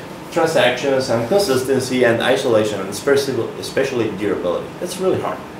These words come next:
to get it right, that your data will survive a crash. So they are reinventing the wheel, in my opinion. So what we did is, it's okay to have a new model, like the document-oriented model,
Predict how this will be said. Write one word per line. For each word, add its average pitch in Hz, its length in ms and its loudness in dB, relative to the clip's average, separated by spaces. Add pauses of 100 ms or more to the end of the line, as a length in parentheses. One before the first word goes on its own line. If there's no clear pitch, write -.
(220)
to 113 80 -6
get 110 220 2
it - 160 -6
right, 76 200 -2 (420)
that 110 200 4
your 110 140 2
data 120 260 4
will 113 180 2
survive 90 380 -2
a 87 60 -6 (120)
crash. - 360 -4 (1300)
So 160 500 10 (1120)
they 156 220 10
are 156 80 10
reinventing 151 720 4
the 107 80 2
wheel, 107 240 4
in 90 80 0
my 90 100 0
opinion. 87 420 -6 (540)
So 127 160 -4
what 196 180 2
we 185 80 2
did 107 300 0
is, - 260 -8 (1040)
it's 190 220 0
okay 151 320 4
to 131 80 -2
have 120 240 2
a 110 60 4
new 110 200 2
model, 90 360 2 (120)
like 82 220 -6
the 87 180 -2 (180)
document-oriented 123 760 0
model, 139 380 6